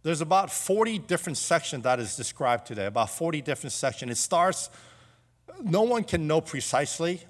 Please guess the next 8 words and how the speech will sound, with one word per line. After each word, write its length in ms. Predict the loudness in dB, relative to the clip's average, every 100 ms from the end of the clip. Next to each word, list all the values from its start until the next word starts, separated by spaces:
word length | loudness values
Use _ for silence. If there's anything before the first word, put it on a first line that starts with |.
| -6
archaeologically, 800 | -4 -2 0 2 2 -2 -6 -6
but 200 | 0 0
it 120 | 0 -6
probably 540 | 0 2 2 2 0
starts 440 | 0 4 4 2
in 60 | -4
the 100 | -4
northeast 800 | 0 0 0 -4 -6 -4 -6